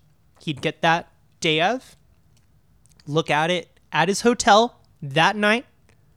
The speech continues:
no matter what, no matter how drunk he was, no matter if he got in a bar fight, no matter what the fuck happened to him, he would go back to his hotel and he would look at his sides for the next day.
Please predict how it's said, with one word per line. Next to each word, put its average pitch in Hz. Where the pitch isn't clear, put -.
no 147
matter 156
what, 208
no 156
matter 135
how 170
drunk 156
he 226
was, 190
no 160
matter 147
if 143
he 143
got 139
in 131
a 123
bar 143
fight, 214
no 170
matter 147
what 143
the 247
fuck -
happened 247
to 147
him, 131
he 160
would 143
go 156
back 220
to 277
his 285
hotel 156
and 165
he 151
would 147
look 139
at -
his 277
sides 196
for 160
the 139
next 139
day. 196